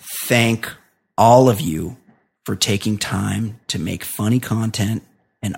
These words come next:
always keeping it light and funny. That's two funnies, but I'll let it go. Thank you for what you all do. I'm grateful,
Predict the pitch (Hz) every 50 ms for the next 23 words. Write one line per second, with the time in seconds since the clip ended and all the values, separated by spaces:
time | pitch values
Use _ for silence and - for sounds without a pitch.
0 | - - 101 104 104 110 117 113 107 - - - - 113 104 - 104 104 98 -
1 | - 80 95 92 95 101 117 120 - _ _ _ _ _ _ _ _ _ _ _
2 | - 107 110 113 - - 139 147 110 92 98 92 87 - - - - 113 - -
3 | 98 95 95 104 - - - - - - - - - - 101 101 107 110 - -
4 | 135 - - - - - - - - - - _ _ _ _ _ _ _ _ _
5 | - - 120 123 123 135 131 - - 131 131 131 127 139 - - _ _ _ _
6 | _ _ - - - 101 90 90 104 107 101 101 - - 101 101 - - - 85
7 | 98 101 110 117 107 117 107 95 87 95 117 101 - - _ _ _ _ _ _
8 | _ _ _ _ _ _ _ _ _ _ _ - 104 120 127 127 - 117 110 120
9 | 127 139 - - - - 117 110 107 110 117